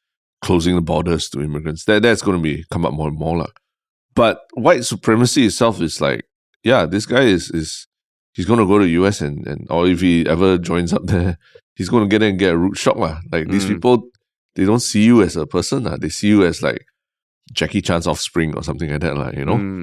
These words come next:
Speaker 2: mm.
Speaker 1: So it's, uh, that's why I say it's illogical lah, where he doesn't, he understand that whatever he's reading or touting essentially means, also means,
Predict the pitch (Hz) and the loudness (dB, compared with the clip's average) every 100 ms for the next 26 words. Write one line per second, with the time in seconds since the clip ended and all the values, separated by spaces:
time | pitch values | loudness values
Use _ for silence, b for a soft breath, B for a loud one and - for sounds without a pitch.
0 | 80 90 104 - 110 98 - 80 73 78 | -10 -12 -16 0 2 2 2 0 0 -2
1 | 80 107 104 131 95 117 98 - 85 78 | -2 0 4 4 4 4 2 0 -2 -2
2 | 78 - - - 69 65 73 76 73 _ | -2 -2 0 0 0 0 -2 -2 -4 _
3 | _ _ _ _ _ 92 98 107 110 92 | _ _ _ _ _ 0 2 4 2 2
4 | 92 90 98 87 80 62 80 82 85 95 | 2 0 0 0 0 -2 0 2 4 2
5 | 90 78 - - - - 87 90 82 76 | 2 0 -4 -14 -16 -4 -2 0 -2 -4
6 | - 76 82 82 82 - 87 78 95 87 | -2 -2 -2 -6 -6 -4 -4 0 0 2
7 | 90 85 - 82 85 82 82 82 - | 0 -2 -6 -4 -2 0 -2 -4 -10